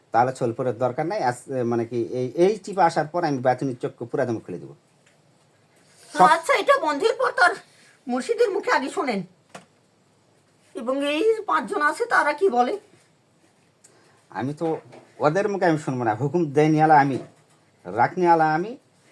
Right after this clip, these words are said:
Speaker 1: বাঁচানি আলা আমি, মাননি আলা আমি।
Speaker 2: আপনি তাদেরকে পাননি, শুধু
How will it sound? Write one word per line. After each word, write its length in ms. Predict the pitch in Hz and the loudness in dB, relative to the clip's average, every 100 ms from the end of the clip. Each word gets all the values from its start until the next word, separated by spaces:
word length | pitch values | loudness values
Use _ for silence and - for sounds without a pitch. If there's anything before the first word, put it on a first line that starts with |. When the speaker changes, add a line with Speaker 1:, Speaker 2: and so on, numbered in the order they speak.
| - - - - - - 101 113 | -20 -20 -20 -20 -20 -20 -18 2
Speaker 1:
বাঁচানি 400 | 143 165 190 180 | 4 6 4 6
আলা 220 | 170 170 | 6 6
আমি, 140 | 175 180 | 4 2
মাননি 360 | 135 135 147 | 2 2 2
আলা 180 | 139 131 | 2 2
আমি। 220 | 110 87 - - - - _ - _ _ _ _ _ - 330 269 | 0 -4 -14 -20 -20 -20 _ -20 _ _ _ _ _ -8 0 2
Speaker 2:
আপনি 280 | 285 403 | 2 2
তাদেরকে 500 | 466 403 453 480 539 587 320 440 | 4 4 4 4 10 12 12 6
পাননি, 380 | 320 269 240 185 - _ _ _ | 4 2 -2 -6 -10 _ _ _
শুধু 240 | 302 269 | -10 -2